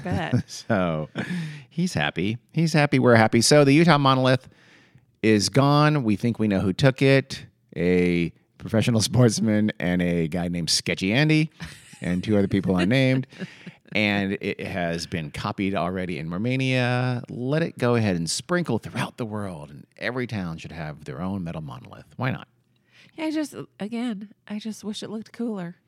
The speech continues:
Speaker 1: I wish it was a neater thing.
Speaker 2: I think it's kinda cool, actually.
Speaker 1: Uh, no.
Speaker 2: I'm gonna do one. Can we do one?
Speaker 1: No.
Speaker 2: We can make it out of foil and balsa wood. Just, you know, make it a little lighter.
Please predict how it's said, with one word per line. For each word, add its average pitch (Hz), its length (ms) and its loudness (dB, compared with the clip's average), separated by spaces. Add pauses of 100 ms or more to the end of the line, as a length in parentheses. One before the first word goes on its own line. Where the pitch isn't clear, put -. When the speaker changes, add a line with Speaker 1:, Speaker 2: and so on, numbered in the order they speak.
(240)
Speaker 1:
I 196 60 -10
wish 208 240 -10
it 202 80 -10
was 202 160 -10
a 196 80 -10
neater 190 320 -8
thing. 175 480 -10
Speaker 2:
I 151 160 -6
think 160 220 -8
it's - 100 -14
kinda - 220 -12
cool, - 280 -20 (120)
actually. - 340 -20
Speaker 1:
Uh, 202 80 -12 (160)
no. 226 340 -10
Speaker 2:
I'm 92 60 -4
gonna 117 140 0
do 73 160 -6
one. 65 180 -10
Can 85 140 -8
we 98 80 0
do 123 80 0
one? 202 180 -4 (300)
Speaker 1:
No. 190 120 -6
Speaker 2:
We 196 60 -2
can 208 140 -2
make 202 160 -2
it - 40 -2
out 175 100 0
of 82 100 -10
foil 110 760 -2 (100)
and 82 600 -8
balsa 73 380 -10
wood. 62 220 -14 (600)
Just, - 240 -10
you 104 80 -4
know, 80 160 -8 (360)
make 87 200 -12
it - 20 -12
a 87 40 -8
little 76 180 -8
lighter. 62 320 -10